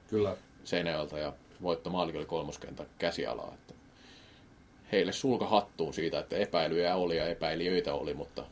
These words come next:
Speaker 2: ovat kyllä osoittaneet, että väärässä oltiin. Tai nyt väärässä, mutta sanotaan, että kumminkin. Joo, sitten mennään toiseen sarjaan. Classic Oilers.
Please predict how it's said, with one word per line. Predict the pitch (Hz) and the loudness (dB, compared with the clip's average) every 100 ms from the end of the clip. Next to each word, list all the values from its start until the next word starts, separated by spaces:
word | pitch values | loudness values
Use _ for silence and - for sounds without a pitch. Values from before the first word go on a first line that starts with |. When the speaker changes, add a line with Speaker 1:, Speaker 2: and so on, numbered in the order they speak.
| - | -10
Speaker 2:
ovat | - 76 - | -6 -6 -6
kyllä | 78 80 | -4 -4
osoittaneet, | - - - - - | -4 -8 -12 -12 -14
että | - - - - - | -16 -20 -20 -20 -4
väärässä | 98 82 82 - 95 | 0 0 0 -4 -4
oltiin. | - 117 101 - 85 78 - - - - - - - - - - - | 2 4 4 2 -4 -6 -12 -20 -20 -20 -16 -14 -14 -14 -14 -16 -6
Tai | 57 85 | -4 -4
nyt | - | 2
väärässä, | 120 117 98 - 85 | 6 8 8 4 -2
mutta | 90 78 | -2 -2
sanotaan, | 87 - 151 | -2 -2 -2
että | - - - - - - - - | -2 -6 -16 -16 -16 -18 -20 -6
kumminkin. | - 92 110 101 - - - - - - - - - - - - - - - - - - | 0 2 4 4 2 -4 -20 -20 -6 -2 -2 -4 -20 -20 -18 -18 -20 -20 -20 -20 -10 6
Joo, | 180 190 87 | 12 12 12
sitten | - 175 - | 6 2 4
mennään | 127 156 | 4 6
toiseen | 151 180 120 104 | 8 10 10 8
sarjaan. | 123 117 95 78 82 | 10 10 10 6 4
Classic | - 156 - 127 | 6 6 6 8
Oilers. | 139 113 78 - | 10 10 6 -2